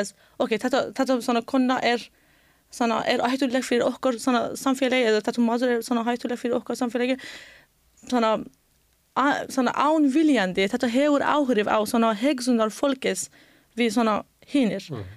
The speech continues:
Speaker 1: Kannski svo er það bara, ef, ef til dæmis eitthvað gerist, eitthvað svona, eitthvað svona í, eitthvað svona búð, eitthvað svoleiðis, þetta he-, er mikið svona séns að einhver svona ráðist af svona fólk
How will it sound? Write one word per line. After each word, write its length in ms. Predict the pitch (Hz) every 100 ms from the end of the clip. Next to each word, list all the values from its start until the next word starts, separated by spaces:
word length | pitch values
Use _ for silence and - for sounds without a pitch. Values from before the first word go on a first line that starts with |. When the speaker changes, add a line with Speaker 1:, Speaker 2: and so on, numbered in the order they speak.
| - - -
Speaker 1:
Kannski 260 | - 240 247
svo 140 | 269
er 80 | 247
það 100 | 240
bara, 300 | 233 233 - - - _ - - - - -
ef, 300 | 269 262 - - - -
ef 240 | - 262 -
til 160 | - 294
dæmis 200 | 196 202
eitthvað 280 | - 269 240
gerist, 440 | 254 196 - - - - _
eitthvað 180 | 262 240
svona, 240 | 240 226 - _ _ - - _ _ _ _ _ _ _ - -
eitthvað 340 | - 285 247
svona 160 | 240 240
í, 100 | 247 247
eitthvað 220 | 254 254
svona 100 | 220
búð, 360 | 262 208 185 - -
eitthvað 240 | 240 226
svoleiðis, 440 | - 214 185 202 - - - _ _
þetta 240 | - 240
he-, 200 | 214 254 -
er 220 | - 269 262
mikið 300 | 269 285 262
svona 160 | 226 220
séns 380 | 302 233 208 -
að 280 | - 220 202 -
einhver 300 | 262 233 214
svona 180 | 220 208
ráðist 440 | 285 339 220 202
af 80 | 202
svona 240 | - 247 220
fólk 420 | 269 196 -